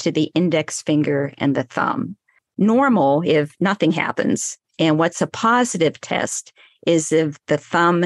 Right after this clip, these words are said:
and fingers flex, like you're gonna make an okay sign. So that's a reflexive pathway that is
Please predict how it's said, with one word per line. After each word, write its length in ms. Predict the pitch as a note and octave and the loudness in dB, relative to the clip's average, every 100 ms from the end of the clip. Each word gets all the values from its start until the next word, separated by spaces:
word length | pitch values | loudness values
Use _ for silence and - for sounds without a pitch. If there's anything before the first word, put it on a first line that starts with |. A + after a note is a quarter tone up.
| - | 0
and 120 | D3 | -2
fingers 800 | - F3+ D#3 D3+ C#3 C#3 - - _ _ _ | 0 0 2 4 2 2 -2 -10 _ _ _
flex, 520 | E3 A#2+ - - - _ _ - | -2 -2 -4 -12 -12 _ _ -6
like 340 | C#3 C3+ - | -2 -2 -2
you're 180 | C#3+ B2+ | -2 -2
gonna 200 | C#3 C#3+ | 0 0
make 200 | C#3+ C#3 | 2 2
an 100 | C#3 | 0
okay 380 | C3+ C3 B2 B2+ | 0 0 0 0
sign. 480 | - - - - - _ _ - - - - _ | -2 -4 -2 -4 -8 _ _ -20 -20 -20 -20 _
So 200 | - D#3+ | -2 0
that's 320 | D#3 F3 - | 2 -2 -2
a 40 | E3+ | 0
reflexive 640 | E3+ - G#3 A#3 - - | 0 0 -2 0 -6 -4
pathway 460 | - D#3+ D3 E3 D#3 | -2 -2 0 0 0
that 160 | D3 | 0
is 220 | C#3+ - | 0 -4